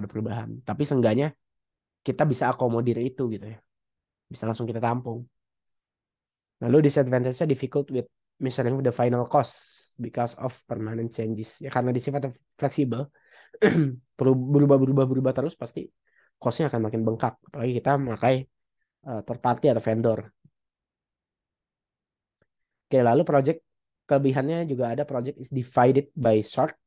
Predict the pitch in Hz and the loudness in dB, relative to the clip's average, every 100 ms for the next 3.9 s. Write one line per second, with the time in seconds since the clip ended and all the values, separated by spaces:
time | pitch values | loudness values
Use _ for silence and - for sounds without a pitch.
0 | _ 123 117 117 117 - 110 117 101 113 | _ -8 -4 -4 -4 -4 -4 -4 -6 -4
1 | 113 117 107 - _ - _ _ - 101 | -4 -4 -10 -12 _ -20 _ _ -14 -4
2 | 113 123 135 131 - 120 113 127 131 120 | 0 2 2 0 -4 -6 0 0 0 0
3 | 113 123 - 123 143 139 - - | 0 0 0 -2 -2 -4 -4 -6